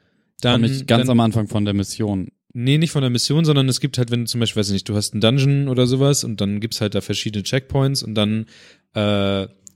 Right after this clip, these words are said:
Speaker 1: landest du entweder am Anfang des Dungeons oder, also es ist schon human so, dass du's machen kannst.
Speaker 2: Hm.
Speaker 1: Also es, es gibt jetzt nicht so ein Ding, wo du, was dich komplett rausschmeißt, was halt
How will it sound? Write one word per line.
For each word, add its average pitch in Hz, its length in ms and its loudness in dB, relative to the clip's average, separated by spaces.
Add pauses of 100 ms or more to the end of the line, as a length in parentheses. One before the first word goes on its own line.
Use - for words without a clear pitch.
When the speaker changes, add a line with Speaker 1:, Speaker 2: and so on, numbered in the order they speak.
(240)
Speaker 1:
landest 120 340 0
du 123 40 0
entweder 113 180 -2
am 107 100 -4
Anfang 117 220 -6
des 104 140 -6
Dungeons 151 480 2
oder, 123 520 4 (220)
also 101 180 -4
es 90 160 -4
ist 120 120 2
schon 107 200 2
human 98 380 2
so, 85 120 -6
dass 90 260 -10
du's - 120 -8
machen 90 220 -10
kannst. - 380 -10 (100)
Speaker 2:
Hm. 95 160 -20 (180)
Speaker 1:
Also 98 160 -2
es, 92 100 -2
es 101 100 -6
gibt 120 140 -2
jetzt 110 160 0
nicht 120 140 0
so - 80 -2
ein 107 60 0
Ding, 110 180 0
wo 104 100 0
du, 104 100 2
was 104 100 2
dich 104 160 -6
komplett 104 300 -4
rausschmeißt, 98 640 -2
was - 180 0
halt 104 200 2